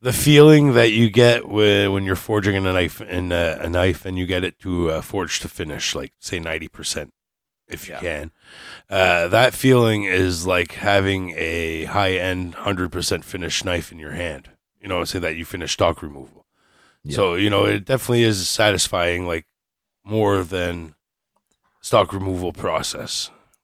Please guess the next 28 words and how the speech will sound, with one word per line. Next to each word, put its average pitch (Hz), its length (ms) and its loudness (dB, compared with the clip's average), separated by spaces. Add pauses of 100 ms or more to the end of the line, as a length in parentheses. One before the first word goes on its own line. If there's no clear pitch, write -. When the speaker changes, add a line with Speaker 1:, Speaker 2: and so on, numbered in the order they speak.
Speaker 1:
'Cause 101 120 -10
like 101 120 -4
I 101 60 2
said, 101 220 0
like, 87 140 -6
if 101 120 -8
we're 107 100 -4
gonna 107 160 -4
compare 110 360 0
the 101 100 -2
two, 107 380 -2 (540)
the 95 260 -4
stock 113 340 2
removal 113 360 2
process 110 680 2
at 95 240 -8
completion 104 560 -4
point 120 520 -4 (680)
is 98 120 -10
the 101 80 -2
same 110 260 2
amount 101 300 0
of 90 80 -2
satisfaction 98 960 -2 (240)
as 92 160 -8
of 90 160 -8
where 90 580 -2
I 87 500 -6